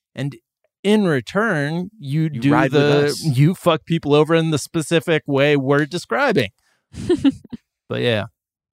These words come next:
Speaker 1: that's, that's wild, man.
Speaker 2: Yeah.
Speaker 1: There, you love to see it.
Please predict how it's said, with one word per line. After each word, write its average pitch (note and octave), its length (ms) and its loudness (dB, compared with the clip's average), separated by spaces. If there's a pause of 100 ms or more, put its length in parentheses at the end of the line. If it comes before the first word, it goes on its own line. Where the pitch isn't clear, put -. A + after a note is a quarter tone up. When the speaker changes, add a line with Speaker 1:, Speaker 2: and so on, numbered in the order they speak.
(220)
Speaker 1:
that's, - 680 -6
that's F3 200 -6
wild, G#3+ 460 -6
man. E3+ 260 -14 (160)
Speaker 2:
Yeah. C#3+ 220 -12 (640)
Speaker 1:
There, A#2+ 340 -8
you B2 220 -8
love B2+ 180 -2
to B2 80 -6
see D#3+ 200 -8
it. C#3 140 -10